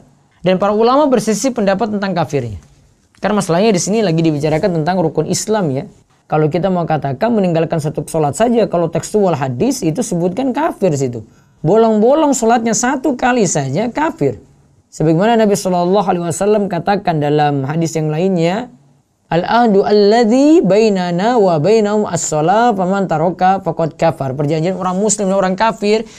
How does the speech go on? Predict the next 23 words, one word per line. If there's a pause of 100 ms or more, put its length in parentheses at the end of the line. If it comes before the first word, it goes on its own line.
(160)
itu
mengenai
perkara
sholat. (400)
Siapa
meninggalkan
sholat
maka
dia
itu
kafir. (560)
Perhatikan
kebiasaan
anak
muda, (460)
kebiasaan
anak
remaja,
ini
sholat
biasanya
bolong-bolong
nih.